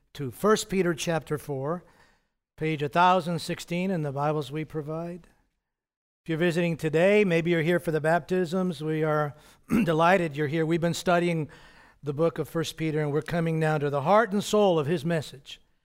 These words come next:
found here in chapter four, verses twelve through nineteen. First Peter chapter four, twelve through nineteen. Peter has been teaching the first century church how to remain s-,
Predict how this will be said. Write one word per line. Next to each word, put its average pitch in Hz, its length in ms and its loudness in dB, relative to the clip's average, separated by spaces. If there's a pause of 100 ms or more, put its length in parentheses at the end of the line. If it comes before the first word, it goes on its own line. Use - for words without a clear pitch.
(500)
found 160 240 0
here 160 140 0
in 151 80 -4
chapter 156 420 0
four, 160 300 -2
verses 147 380 -4
twelve 156 340 -6
through 147 180 -8
nineteen. 139 580 -8
First 175 380 -4
Peter 156 280 -4
chapter 151 460 -6
four, 139 500 -8 (1120)
twelve 151 440 0
through 147 200 -10
nineteen. 143 580 -4
Peter 156 300 -2
has 143 100 -4
been 135 360 -6 (260)
teaching 196 500 0
the 147 220 -2 (240)
first 180 200 -4
century 165 360 -2
church - 680 -4 (840)
how 214 220 6
to 208 100 2
remain 185 380 2
s-, - 240 -10